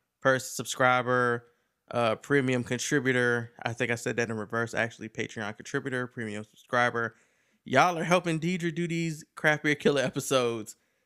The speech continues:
Go out and purchase these brews so she can do these taste testings, the amazingness of it all. So, yeah. Yep. We'll talk about trying to do something live next year with that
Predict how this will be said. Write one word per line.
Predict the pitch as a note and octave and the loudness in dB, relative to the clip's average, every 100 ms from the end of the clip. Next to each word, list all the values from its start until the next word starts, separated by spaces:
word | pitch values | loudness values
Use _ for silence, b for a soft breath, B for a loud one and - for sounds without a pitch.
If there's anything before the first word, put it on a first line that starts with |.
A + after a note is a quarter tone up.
| _ | _
Go | - A#2+ | 0 2
out | B2+ C3 G#2+ | 4 2 0
and | A#2+ A#2 | -2 -2
purchase | - C#3 B2+ | -2 -2 -2
these | B2+ B2+ | -6 -8
brews | A2+ C3 C#3 B2+ A#2+ | -4 -2 0 0 -4
so | - | -6
she | - | -8
can | A#2+ A#2+ | -6 -6
do | |
these | A#2 A#2 | -6 -6
taste | - B2+ A#2 | -2 0 0
testings, | A#2+ A2 A2+ G#2 | -2 -2 -6 -10
the | A2 A2 | -8 -8
amazingness | G#2+ A#2 A#2 G#3+ - - | -4 -4 -4 -6 -10 -8
of | G#2+ G2+ | -8 -6
it | |
all. | G2+ G2 G#2+ | -8 -8 -10
So, | - A2 A2+ _ _ _ _ _ | -12 -12 -14 _ _ _ _ _
yeah. | B2 A#2+ A2 - _ _ - | -6 -4 -4 -8 _ _ -2
Yep. | C#3 - _ _ | -2 -2 _ _
We'll | B2 | -2
talk | C3+ B2+ | 2 2
about | B2 | 2
trying | A#2+ A#2+ | 0 -2
to | A#2 | -2
do | A2+ | -6
something | A#2 G#2+ | -6 -4
live | G#2+ A2 A2 | -2 -2 -2
next | A2 - | -6 -6
year | G#2+ | -8
with | A2+ | -4
that | G2+ F2+ | -4 -6